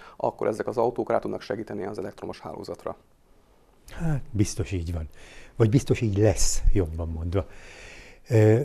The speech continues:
Speaker 2: mérnök úr, ha már, ö, töltünk, autókat töltünk elektromos árammal, akkor egy ma már talán élő gyakorlati kérdés, hogy ehhez a Magyarországon futó ötezer autóhoz ma,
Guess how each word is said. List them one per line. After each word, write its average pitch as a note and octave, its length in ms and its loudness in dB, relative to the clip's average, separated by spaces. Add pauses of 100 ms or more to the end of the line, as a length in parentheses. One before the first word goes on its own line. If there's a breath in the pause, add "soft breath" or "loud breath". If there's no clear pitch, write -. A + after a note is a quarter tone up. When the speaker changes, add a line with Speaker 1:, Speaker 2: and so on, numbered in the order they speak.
Speaker 2:
mérnök C3 380 4
úr, A2 240 2
ha D3+ 220 6
már, G#2 440 4 (100)
ö, F#2+ 360 4 (1080)
töltünk, B2 880 6
autókat G#2+ 540 2
töltünk A#2+ 420 0
elektromos A#2+ 500 -2
árammal, A#2 480 0 (220 loud breath)
akkor C3+ 280 4
egy C3 280 0 (180 soft breath)
ma F3 240 2
már B2+ 440 2 (440)
talán D#3+ 280 4
élő D3 300 6
gyakorlati F#2+ 540 2
kérdés, G2+ 640 0 (220 soft breath)
hogy - 280 -4
ehhez C#3+ 580 2
a - 100 -8
Magyarországon G#2+ 640 2
futó A#2 300 -4
ötezer F2 400 -2
autóhoz A#2 560 4
ma, B2 260 4